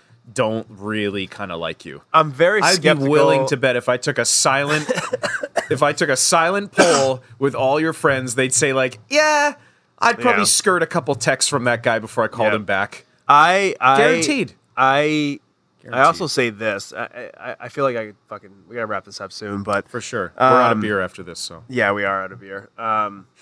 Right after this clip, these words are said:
Speaker 2: I, I'm very skeptical of people who do the white knight thing on, on Facebook and social media,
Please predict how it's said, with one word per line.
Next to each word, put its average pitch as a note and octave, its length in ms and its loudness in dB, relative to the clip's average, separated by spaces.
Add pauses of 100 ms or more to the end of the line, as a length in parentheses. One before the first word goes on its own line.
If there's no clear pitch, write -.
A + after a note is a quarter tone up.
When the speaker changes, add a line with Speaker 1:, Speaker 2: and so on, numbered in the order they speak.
(380)
Speaker 2:
I, D#3 600 0 (1080)
I'm D#3+ 300 2
very C3 300 2
skeptical A#2 640 -4
of G#2+ 100 -8
people G#2 560 -10 (300)
who G#2+ 600 -12 (420)
do A#2+ 140 -10
the G#2+ 100 -12
white G#2 260 -4
knight G2+ 200 -10
thing A2 340 -10 (280)
on, G2+ 260 -14
on G2+ 160 -12
Facebook G#2+ 460 -14
and G2+ 80 -20
social G2+ 300 -14
media, G#2 400 -4